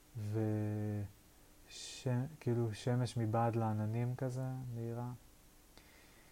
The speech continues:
שני אנשים לבושים בלבוש מסורתי כזה בלסוטו, שזה מלא שמיכות פוף, אה, וכובעי, אה, אה,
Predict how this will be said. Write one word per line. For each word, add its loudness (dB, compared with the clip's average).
שני 2
אנשים 4
לבושים 2
בלבוש 0
מסורתי 0
כזה 2
בלסוטו, 0
שזה 0
מלא 0
שמיכות -2
פוף, 0
אה, 2
וכובעי, 4
אה, 4
אה, 0